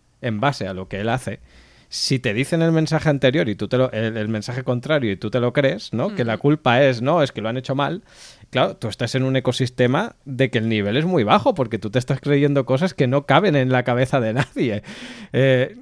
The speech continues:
Speaker 1: es lo que yo veo preocupante, ¿eh? Realmente, tener que recurrir a, a,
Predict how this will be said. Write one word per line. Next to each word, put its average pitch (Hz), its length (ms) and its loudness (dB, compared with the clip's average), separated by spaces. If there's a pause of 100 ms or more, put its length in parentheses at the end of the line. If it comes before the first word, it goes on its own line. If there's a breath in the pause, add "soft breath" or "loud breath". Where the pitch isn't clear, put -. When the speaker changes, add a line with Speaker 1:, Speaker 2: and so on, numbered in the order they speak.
Speaker 1:
es 165 300 2
lo 175 200 8
que 185 120 6
yo 170 100 10
veo 196 180 10
preocupante, 147 720 6
¿eh? 202 60 6
Realmente, 123 600 2
tener 127 280 0
que 165 120 0
recurrir 139 560 2
a, 107 100 4 (400)
a, 98 80 -8